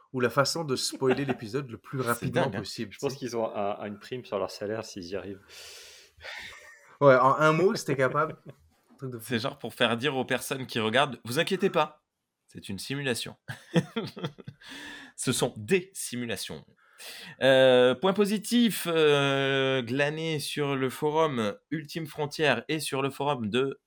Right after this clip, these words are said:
Speaker 2: la communauté francophone de Star Trek. Échec et mat du tout bon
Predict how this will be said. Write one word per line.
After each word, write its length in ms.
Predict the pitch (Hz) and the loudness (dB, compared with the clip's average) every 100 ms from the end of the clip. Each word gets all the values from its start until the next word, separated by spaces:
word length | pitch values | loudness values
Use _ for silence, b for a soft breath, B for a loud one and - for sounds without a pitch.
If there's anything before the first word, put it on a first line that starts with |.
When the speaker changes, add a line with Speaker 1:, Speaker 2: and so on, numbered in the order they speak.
| - | -10
Speaker 2:
la 280 | 113 117 117 | -6 -4 -4
communauté 520 | 151 143 135 131 135 | -8 -8 -8 -10 -12
francophone 480 | - 127 143 147 143 | -12 -10 -6 -6 -6
de 80 | |
Star 240 | 151 190 180 | -6 -6 -4
Trek. 200 | - - - B B B B B | -4 -6 -12 B B B B B
Échec 500 | 277 269 - 285 - 262 | -4 0 0 0 0 2
et 120 | 247 | 4
mat 380 | 277 254 247 - | 6 4 2 -8
du 340 | 156 160 254 - | -4 -2 -2 2
tout 180 | 269 190 | 2 4
bon 320 | 160 285 | 6 6